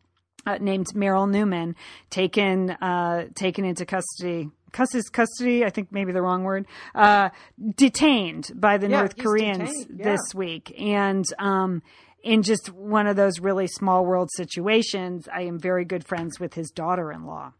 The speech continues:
Speaker 1: So just unbelievable. Only the seventh American detained by the North Koreans, and it would be an eighty-five-year-old Korean War vet.
Speaker 2: Uh, Leanne, the story has just, I, it just started to explode, um, in the last twenty-four hours. I know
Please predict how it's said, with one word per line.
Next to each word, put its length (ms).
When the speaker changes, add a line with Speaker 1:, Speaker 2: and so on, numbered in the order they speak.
Speaker 1:
So 680
just 400
unbelievable. 1040
Only 300
the 120
seventh 400
American 560
detained 500
by 180
the 100
North 280
Koreans, 720
and 180
it 80
would 140
be 140
an 100
eighty-five-year-old 840
Korean 320
War 140
vet. 240
Speaker 2:
Uh, 140
Leanne, 340
the 80
story 500
has 140
just, 400
I, 140
it 280
just 280
started 400
to 80
explode, 800
um, 300
in 140
the 80
last 320
twenty-four 560
hours. 480
I 100
know 340